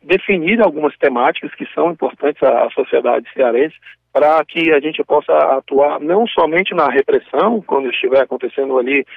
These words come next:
já algum, algum ato ilegal, mas principalmente na prevenção e na educação,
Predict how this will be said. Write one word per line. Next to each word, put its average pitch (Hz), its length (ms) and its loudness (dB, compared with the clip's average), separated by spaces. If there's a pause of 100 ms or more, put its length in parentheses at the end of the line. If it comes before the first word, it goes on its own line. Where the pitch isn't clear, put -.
(200)
já 139 460 2
algum, 135 500 0
algum 123 320 0
ato 131 340 0
ilegal, 127 460 2
mas 165 180 0 (100)
principalmente 190 520 -2
na 180 100 -2
prevenção 160 540 -2
e 190 40 -2
na 190 100 2
educação, 170 600 -2